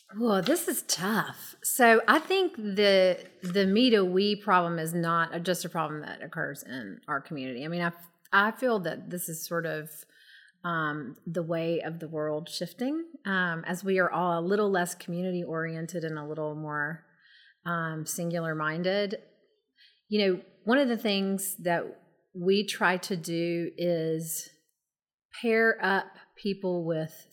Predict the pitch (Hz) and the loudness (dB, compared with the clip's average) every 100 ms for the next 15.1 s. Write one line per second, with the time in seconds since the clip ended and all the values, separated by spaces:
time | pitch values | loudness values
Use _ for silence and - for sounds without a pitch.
0 | - 180 170 160 151 131 - 127 117 - | -4 -2 0 -2 -2 -4 -4 -4 -2 -2
1 | 76 - 190 208 208 202 220 208 214 - | -4 -2 0 2 4 4 4 6 4 2
2 | 202 180 185 180 175 - - 185 180 185 | 2 6 6 4 2 -12 -16 -4 0 4
3 | 196 185 190 185 180 - 175 165 165 170 | 4 6 6 6 6 2 4 6 6 6
4 | 180 190 185 185 190 175 175 180 208 226 | 2 0 0 2 0 2 2 2 2 2
5 | - - _ _ _ _ _ _ 214 175 | -2 -20 _ _ _ _ _ _ 0 2
6 | 208 208 214 208 202 196 180 165 175 185 | 2 2 2 6 6 6 6 4 4 2
7 | 185 180 170 202 190 196 180 175 165 160 | 2 0 2 2 2 4 2 4 4 4
8 | 156 156 156 196 262 - - _ - 180 | 0 0 4 4 4 0 -20 _ 0 2
9 | 180 175 185 208 185 180 - - - - | 4 4 2 4 2 2 -4 -16 -20 -20
10 | - _ _ 269 - _ _ _ _ - | -20 _ _ -20 -20 _ _ _ _ 2
11 | 220 202 202 180 175 175 - - _ 175 | 4 6 8 8 6 2 -12 -20 _ 0
12 | 190 190 190 180 165 165 - 196 185 185 | 6 8 8 6 4 4 4 6 6 6
13 | 180 175 175 175 160 - 156 151 160 156 | 4 4 0 0 -4 -2 -2 -2 -6 -8
14 | - 71 64 147 - 180 185 - 185 180 | -10 -10 -8 -4 0 2 4 8 8 10
15 | 175 | 8